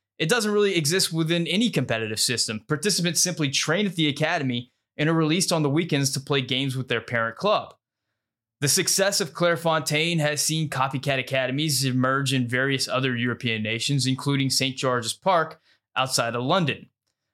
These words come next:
It should be noted that U S soccer has actually tried the centralized approach before. From nineteen ninety-nine to two thousand seventeen, U S Soccer offered a residency program in Bradenton, Florida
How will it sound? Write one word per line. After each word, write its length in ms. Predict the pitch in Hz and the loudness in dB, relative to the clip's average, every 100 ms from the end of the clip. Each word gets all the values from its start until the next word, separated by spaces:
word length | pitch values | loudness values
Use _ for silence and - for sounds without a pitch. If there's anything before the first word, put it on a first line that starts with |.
| _ _ | _ _
It 140 | 160 | 0
should 320 | - - 202 151 | 2 2 2 2
be 160 | 175 | 2
noted 420 | 156 151 175 208 | 2 4 2 2
that 320 | 156 143 131 147 | 0 0 -2 0
U 160 | 170 | 2
S 140 | 156 - | 2 2
soccer 540 | 151 139 170 175 170 | 2 0 0 0 0
has 260 | 131 143 131 | 0 0 0
actually 440 | 135 135 135 131 | -2 -2 -4 -2
tried 440 | 127 143 131 160 | 0 0 2 0
the 80 | 151 | 0
centralized 680 | 135 143 131 139 131 127 123 | 0 0 0 2 2 2 -2
approach 500 | - - 127 135 - | -4 -2 0 0 -4
before. 540 | 131 185 190 113 - _ _ _ _ _ | -6 0 0 0 -4 _ _ _ _ _
From 300 | - 135 139 | -6 -2 2
nineteen 320 | 143 156 160 156 | 2 0 0 0
ninety-nine 420 | 147 143 139 147 | 0 0 0 0
to 80 | 139 | -2
two 200 | 156 143 | -2 0
thousand 300 | 151 131 127 | 0 2 0
seventeen, 520 | 139 131 123 190 165 | 0 -2 -2 0 2
U 120 | 160 | 2
S 120 | 151 | 2
Soccer 440 | - 143 147 147 - | 2 0 0 -2 0
offered 280 | 139 139 131 | 0 0 0
a 60 | |
residency 520 | 120 151 165 147 - | 2 0 0 0 -2
program 500 | 127 127 123 123 131 | -2 -2 0 0 0
in 120 | 127 110 | -2 0
Bradenton, 500 | 127 135 123 117 - | 0 0 -2 -4 -2
Florida 460 | 156 180 143 139 | 0 2 2 0